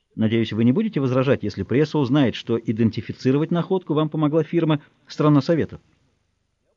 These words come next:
Рулет великодушно разрешил. «Пиарься,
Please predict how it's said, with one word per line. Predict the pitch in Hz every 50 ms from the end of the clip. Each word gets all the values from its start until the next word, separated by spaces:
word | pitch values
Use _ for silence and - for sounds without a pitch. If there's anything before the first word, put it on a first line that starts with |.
| _ _ _ _ _ _ _ _ _
Рулет | - 85 95 98 107 117 117 -
великодушно | 107 107 107 98 117 107 110 110 104 - 101
разрешил. | 101 92 98 98 92 - 87 80
«Пиарься, | - - 190 233 220 214 214 214 196 151 - - - 95 76 69